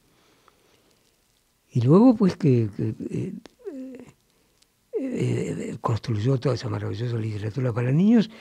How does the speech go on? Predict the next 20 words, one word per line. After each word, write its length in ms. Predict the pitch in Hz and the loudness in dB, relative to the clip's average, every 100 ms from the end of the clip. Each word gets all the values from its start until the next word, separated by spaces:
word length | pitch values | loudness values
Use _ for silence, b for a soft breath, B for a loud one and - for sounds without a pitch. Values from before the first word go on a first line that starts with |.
| B | B
y 200 | - 135 | 2 2
también 480 | 117 113 113 123 180 | 2 -6 -4 -2 -2
para 240 | 165 104 92 | -2 -4 -2
adultos, 640 | 110 160 131 - 104 - b b b | 4 6 6 4 0 0 b b b
y 140 | 151 | 0
su 160 | 127 117 | 0 -2
poesía 560 | 110 98 175 185 220 - B B - | -8 -4 6 6 6 2 B B 4
y 120 | 147 | 4
sus 220 | - 123 | 6 0
canciones 920 | - 95 92 202 175 107 90 - - _ _ _ | -2 -2 4 8 8 6 -2 -10 -20 _ _ _
para 220 | - 98 | -12 -6
niños, 600 | 87 143 185 214 233 220 - _ _ _ _ _ _ _ _ _ _ _ | 4 10 12 12 8 4 -6 _ _ _ _ _ _ _ _ _ _ _
bueno, 220 | 135 131 | 4 4
y 20 | |
para 200 | 98 95 | 4 2
grandes 440 | 123 143 107 85 - | 4 6 4 0 -8
también. 420 | - 87 - - b b | -8 -8 -10 -16 b b
Esta 320 | - 139 170 | -4 4 4
es 80 | 139 | 6
muy, 460 | 113 156 170 135 - | 6 8 10 8 2